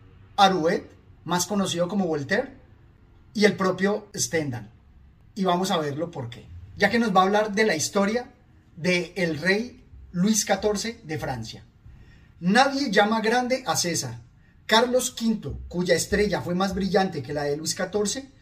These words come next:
nunca obtuvo el apelativo de grande, cuya denominación quedó reservada a Carlomagno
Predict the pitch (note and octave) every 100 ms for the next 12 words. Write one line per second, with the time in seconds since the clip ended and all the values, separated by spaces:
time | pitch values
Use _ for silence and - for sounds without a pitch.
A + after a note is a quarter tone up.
0 | - - G#3+ A#3+ C4+ - C4 B3+ B3+ B3
1 | G3+ D#3+ F3 F#3 F#3 D#3+ F3 D#3 A#2+ -
2 | - - G#3 G3 F#3+ F#3+ F3 E3+ D#3+ -
3 | A3+ A3 A3 A3+ A#3 F#3+ D3+ F#3+ A#3+ -
4 | - D#3 F#3 G3+ A3 A#3 A#3+